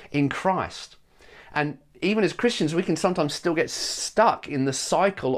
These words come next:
of rejection, that old identity lie that I'm a rejected being, and rejection simply means unwanted or thrown away. And many of us have had those experiences of feeling unwanted or thrown away or cast aside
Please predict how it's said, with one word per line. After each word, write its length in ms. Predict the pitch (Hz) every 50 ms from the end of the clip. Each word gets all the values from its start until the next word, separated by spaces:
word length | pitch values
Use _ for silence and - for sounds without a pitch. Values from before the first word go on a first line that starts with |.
| -
of 140 | 139 135 131
rejection, 680 | 135 131 117 127 165 175 - - - - - 117 110 110
that 100 | 117 113 -
old 280 | 135 156 180 180 175
identity 640 | 156 139 135 131 151 151 180 175 - 156 147 - 139
lie 260 | 135 135 131 123 127 127
that 120 | 123 120
I'm 300 | 117 123 143 156 156 160
a 80 | 156 143
rejected 640 | 135 135 131 - 160 151 - - - 139 123 113
being, 400 | - 151 151 156 147 123 107 104
and 120 | 101 107 104 - - - - - - -
rejection 540 | 131 131 127 165 185 - - - - 156 143
simply 420 | - - 170 170 160 135 143 143
means 280 | 143 143 139 127 123 - -
unwanted 760 | 143 147 147 143 135 135 143 151 160 160 156 - 131 113 117
or 80 | 117
thrown 500 | 110 - - - - 139 147 151 160 160
away. 540 | 147 127 120 127 135 139 139 127 107 98 - -
And 220 | 117 127 131 127 - - - - - -
many 320 | - 127 147 160 180 180
of 80 | 175 156
us 140 | 151 139 -
have 120 | 151 120
had 240 | 117 139 151 156 156
those 180 | 160 139 131 131
experiences 680 | 131 - - - - - 170 175 165 135 110 - -
of 100 | 127 117
feeling 520 | - - - - 156 160 165 156 143 135 -
unwanted 720 | - 135 143 147 143 139 139 151 151 165 160 - 156 147 117
or 80 | 107
thrown 500 | 101 - - - - 143 151 156 160 160
away 380 | 156 143 143 147 147 151 147 131
or 100 | 107 110 -
cast 440 | - - - - 151 147 147 - -
aside 600 | 131 127 - - 143 147 143 131 110 104 98